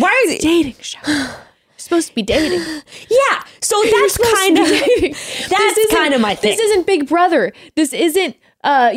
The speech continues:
Speaker 2: the real world. It's a literal dating show.
Speaker 1: No,
Speaker 2: It's
Speaker 1: yeah.
Speaker 2: a, you're supposed to be falling in love.
Speaker 1: I'm gonna say this to
Speaker 2: And
Speaker 1: anyone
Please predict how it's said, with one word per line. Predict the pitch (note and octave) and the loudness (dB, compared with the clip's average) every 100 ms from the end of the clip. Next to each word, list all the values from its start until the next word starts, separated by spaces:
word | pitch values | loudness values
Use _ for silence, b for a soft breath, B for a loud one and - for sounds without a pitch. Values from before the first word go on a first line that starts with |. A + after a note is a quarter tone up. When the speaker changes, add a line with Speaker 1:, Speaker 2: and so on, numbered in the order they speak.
| B3+ | 2
Speaker 2:
the | D4 | 2
real | B3 D4 G4 D4 | 4 4 4 2
world. | F3+ G2 - | 0 -2 -2
It's | E4+ E4 | -2 2
a | |
literal | C#4 C4+ G4+ G4 A#3 | 4 4 4 2 0
dating | A3+ E4+ D4 F3 | 2 2 0 -4
show. | - - - | -8 -8 -2
Speaker 1:
No, | F#4+ | 0
Speaker 2:
It's | C4+ | 2
Speaker 1:
yeah. | D#4+ C#4 - | 2 0 -2
Speaker 2:
a, | C4+ | -2
you're | F4 | -2
supposed | D#4 G#4 G4 | 0 -2 0
to | D#4+ | -4
be | _ _ _ _ _ - | _ _ _ _ _ -2
falling | D4+ D#4+ B3 | 0 2 0
in | |
love. | A3 F#4 _ b b b b b b b | -4 -10 _ b b b b b b b
Speaker 1:
I'm | - C5 | 0 2
gonna | C#5+ C5 | 2 2
say | G4+ | 2
this | D4 E4+ | 2 2
to | C#4+ | 0
Speaker 2:
And | E4+ | 2
Speaker 1:
anyone | F4+ | 4